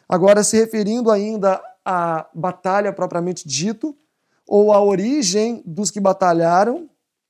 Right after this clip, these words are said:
eu quero que vocês me acompanhem aí para nós vermos de onde foi que Ciro veio.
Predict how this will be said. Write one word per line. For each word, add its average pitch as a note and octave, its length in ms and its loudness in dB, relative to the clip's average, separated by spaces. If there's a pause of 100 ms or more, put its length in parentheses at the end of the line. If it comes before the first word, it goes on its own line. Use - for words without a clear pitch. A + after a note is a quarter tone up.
(360)
eu E3+ 100 -4
quero G3 180 2
que G3+ 80 -8
vocês G3 240 0
me F3 100 -4
acompanhem G3 520 -2
aí A3+ 340 -4 (560)
para F#3 180 4
nós F#3+ 240 0
vermos G3 380 2
de F3 160 -2
onde A#3 340 0
foi G#3 300 2
que A3 160 -6
Ciro B3+ 560 2
veio. C3+ 500 0